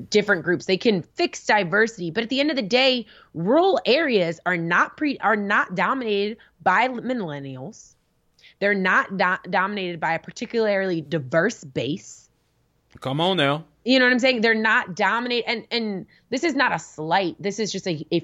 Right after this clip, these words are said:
Speaker 1: fact. People who live in rural areas tend to have less higher education. Sec-, they're, they're li-, less likely to go into post-secondary education.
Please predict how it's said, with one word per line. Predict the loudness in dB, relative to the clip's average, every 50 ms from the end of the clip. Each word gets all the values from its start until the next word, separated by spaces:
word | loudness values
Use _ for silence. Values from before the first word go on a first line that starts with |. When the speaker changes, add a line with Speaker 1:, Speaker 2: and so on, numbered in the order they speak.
| -2 _ 0
Speaker 1:
fact. | 2 2 2 0 -4 -10 -16
People | -10 -10 -10 -8 -8 -10
who | -8 -6
live | -4 -4 -4 -4
in | -4 -4 -6 -4
rural | -2 -2 0 0 0 0 0
areas | 2 2 4 4 4 2 0 -2 -6
tend | -4 0 2 2 2 2 0 -2
to | -2 -2 -2 0
have | 0 0 2 2 4 4 4 4 2 0 -2 _ _ _ _ _ _ _ _ _ _ _ _ _ _ _ _ _ _ _ _ _ _ _ -20 -16 _ -4
less | 0 4 4 4 4 2 -2
higher | -4 0 0 2 2 0 -2
education. | -4 -4 -6 -6 -10 -10 -10 -10 -8 -8 -8 -10 -8
Sec-, | -4 -6 -6 -6 -6 -8 -4
they're, | -2 -2 -2 -2
they're | -4 -6 -6
li-, | -6 -6 -8 -8 -8
less | -10 -6 -2 0 0 0 -2 -2
likely | -4 -4 -2 -2 -4 -4
to | -4 -4 -4 -6 -8 -10 -8 -2
go | 0 0 0 0
into | 0 -2 -4 -6
post-secondary | -4 0 0 0 0 0 -2 -2 -2 -4 -2 -2 -2 -2 -2 -4 -6
education. | -8 -8 -8 -10 -12 -12 -10 -10 -10 -12 -12 -16